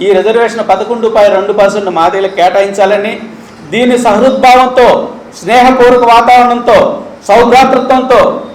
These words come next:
మాలల పెద్దలు కూడా అంగీకరించి అందరూ కలిసి ముందుకు నడవాలని, దీనిని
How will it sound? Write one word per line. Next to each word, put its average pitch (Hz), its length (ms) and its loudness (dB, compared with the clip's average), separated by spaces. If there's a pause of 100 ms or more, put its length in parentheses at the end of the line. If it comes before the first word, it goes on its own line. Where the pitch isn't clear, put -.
మాలల 226 480 4
పెద్దలు 254 440 2
కూడా 233 220 2
అంగీకరించి 226 1000 0 (540)
అందరూ 277 440 2
కలిసి 262 300 0
ముందుకు 240 320 -4
నడవాలని, 226 760 0 (480)
దీనిని 269 680 0